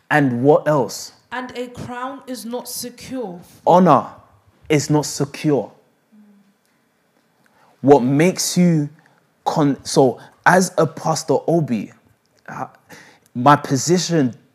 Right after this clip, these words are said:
Speaker 1: demands to wealth family honor.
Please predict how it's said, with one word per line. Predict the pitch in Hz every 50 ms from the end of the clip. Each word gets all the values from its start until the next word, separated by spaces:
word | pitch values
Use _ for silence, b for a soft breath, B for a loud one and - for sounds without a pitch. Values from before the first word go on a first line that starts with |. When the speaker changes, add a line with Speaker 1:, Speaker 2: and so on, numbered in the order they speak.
| _ - - 120
Speaker 1:
demands | - 131 127 131 135 147 151 156 151 147 143 -
to | - - - 127 127 131 - -
wealth | - - 120 139 151 156 147 151 -
family | - 147 139 135 120 104 107 101 95 _ -
honor. | - 139 131 120 98 -